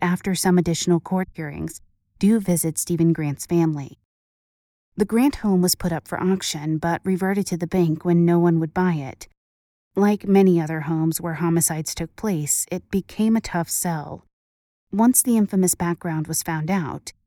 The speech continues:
even homes in the same neighborhood as the Grant home took a hit, selling for less than asking because of the murder. Tara's sister organized a fundraising five K run, which is held annually and benefits victims of domestic violence.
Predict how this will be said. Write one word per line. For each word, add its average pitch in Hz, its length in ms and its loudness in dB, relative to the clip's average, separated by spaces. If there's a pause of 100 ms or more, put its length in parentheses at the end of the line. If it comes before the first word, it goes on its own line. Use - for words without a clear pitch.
(100)
even 269 320 4
homes 185 380 2
in 196 120 4
the 185 80 4
same 233 380 6
neighborhood 190 540 2
as 175 160 -2
the 196 80 -2
Grant 226 360 -2
home 156 240 -4
took 170 220 -6
a 175 40 -2
hit, 180 400 -8 (280)
selling 185 500 2
for 175 240 -4
less 185 320 -2
than 185 200 2
asking 175 540 -2
because 170 360 -4
of 165 100 -8
the 170 80 0
murder. 175 540 -2 (920)
Tara's 254 320 0
sister - 540 -4 (300)
organized 240 560 2
a 208 60 -2
fundraising 170 720 2
five 185 360 -2
K 180 200 -2
run, 156 400 -6 (160)
which 196 220 0
is 202 120 4
held 220 260 2
annually 180 580 2
and 175 180 2
benefits 202 460 0
victims 175 480 0
of 170 80 -10
domestic 170 440 -2
violence. 170 640 -2